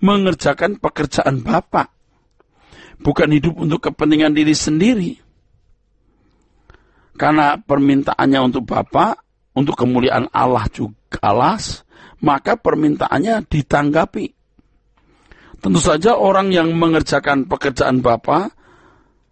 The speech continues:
segala sesuatu yang diminta untuk kepentingan pekerjaan Bapa, keper-, pekerjaan Tuhan sendiri. Dalam Yohanes enam belas ayat dua puluh empat tertulis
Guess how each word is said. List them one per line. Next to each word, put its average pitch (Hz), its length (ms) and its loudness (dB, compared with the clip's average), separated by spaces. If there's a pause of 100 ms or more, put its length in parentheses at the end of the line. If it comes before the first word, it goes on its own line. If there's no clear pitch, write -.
(180)
segala 147 480 0
sesuatu 151 320 0
yang 147 160 2
diminta 151 960 2
untuk 165 240 -4
kepentingan 143 640 -2
pekerjaan 147 720 -2
Bapa, 160 480 -2
keper-, - 400 -6 (320)
pekerjaan 143 480 -2
Tuhan 143 240 0
sendiri. 170 480 -4 (1800)
Dalam 220 400 2
Yohanes 170 400 0
enam 160 240 0
belas 156 240 0
ayat 143 80 -6
dua 127 80 -2
puluh 147 240 -6
empat 151 320 -4
tertulis - 880 -4